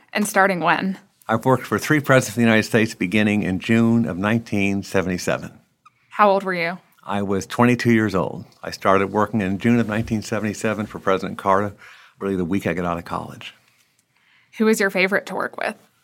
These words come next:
Speaker 2: My favorite president to work
Speaker 1: Yes.
Speaker 2: with? Yeah. Well, as I said, I've worked for three U S presidents since nineteen seventy-seven. President Carter, where I worked in the White House and then did his campaign for re-election.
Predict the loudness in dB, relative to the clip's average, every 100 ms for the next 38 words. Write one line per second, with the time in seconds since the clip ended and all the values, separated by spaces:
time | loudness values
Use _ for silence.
0 | -8 -4 0 0 -2 2 2 2 -2 -2
1 | -2 0 -2 -4 -10 -10 -10 -14 -20 -16
2 | 0 4 4 2 -4 -2 4 4 4 2
3 | 2 -2 4 4 4 2 0 -2 0 0
4 | -4 -8 -6 -4 -4 -4 -6 -6 -6 -6
5 | -6 -4 -6 -10 -18 -20 -2 0 0 -4
6 | -2 -2 -2 -6 -12 _ _ _ -6 -2
7 | 0 -2 -2 -4 -4 -2 0 0 -2 -2
8 | -4 -6 -6 -6 -6 -8 -8 -8 -4 -4
9 | -4 -8 -10 -12 -10 -8 -6 -6 -6 -6